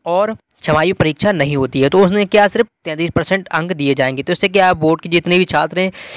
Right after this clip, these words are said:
ये स्वाध्यायी वाले बोर्ड नाराज़ हैं। यहाँ पर देख सकते हैं, ऐसे में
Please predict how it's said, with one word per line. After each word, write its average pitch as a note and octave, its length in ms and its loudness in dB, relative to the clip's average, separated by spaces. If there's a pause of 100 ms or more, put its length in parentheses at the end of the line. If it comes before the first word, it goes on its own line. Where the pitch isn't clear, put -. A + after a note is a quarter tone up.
(140)
ये F3 260 4
स्वाध्यायी D3+ 340 2
वाले D#3+ 140 4
बोर्ड G#3+ 260 4
नाराज़ C#3 400 0
हैं। C3+ 180 -4 (720)
यहाँ E3 200 0
पर F#3+ 80 4
देख F#3 140 0
सकते F#3+ 220 -6
हैं, G3+ 100 -6
ऐसे A3 260 0
में G3+ 200 0